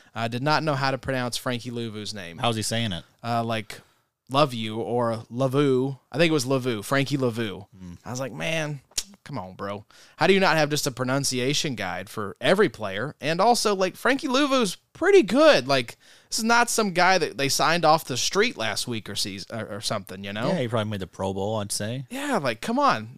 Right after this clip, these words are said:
Speaker 1: Like, show some love to the defensive side of the ball. But
Speaker 2: Yeah.
Speaker 1: Frankie Louvu was awesome last week. Thirty-four point six points in week eight, twelve point nine points per game average the last five games. He had twelve tackles, two T F Ls, a sack,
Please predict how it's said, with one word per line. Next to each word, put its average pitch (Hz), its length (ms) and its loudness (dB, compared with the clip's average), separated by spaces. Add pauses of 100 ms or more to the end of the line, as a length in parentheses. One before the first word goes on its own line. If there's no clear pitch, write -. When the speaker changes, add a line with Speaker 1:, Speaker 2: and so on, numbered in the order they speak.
Speaker 1:
Like, 147 200 -6 (320)
show 240 260 4
some 262 200 0
love 262 280 4
to 220 60 -4
the 196 80 -2
defensive 202 540 2
side 139 200 6
of 120 60 2
the 117 60 -2
ball. 101 340 0 (320)
But 139 100 -4
Speaker 2:
Yeah. 135 40 -10
Speaker 1:
Frankie 208 280 4
Louvu 196 340 6
was 185 160 4
awesome 135 520 2
last 120 320 -2
week. 113 220 -6 (140)
Thirty-four 147 680 2
point 117 300 -8
six - 240 -2
points 131 400 -4
in 120 100 -6
week 117 260 -6
eight, 185 340 0 (420)
twelve 156 260 0
point 147 280 -2
nine 123 440 -4
points 127 320 -6
per 127 140 -8
game 120 340 -8
average 135 440 -6
the 139 80 -4
last 131 320 -4
five 123 300 -4
games. 117 420 -6
He - 80 -12
had 92 100 -14
twelve 151 380 0
tackles, 127 500 -4
two - 280 -6
T 165 200 -2
F 135 160 -4
Ls, 101 360 -6
a - 60 -8
sack, 135 520 -4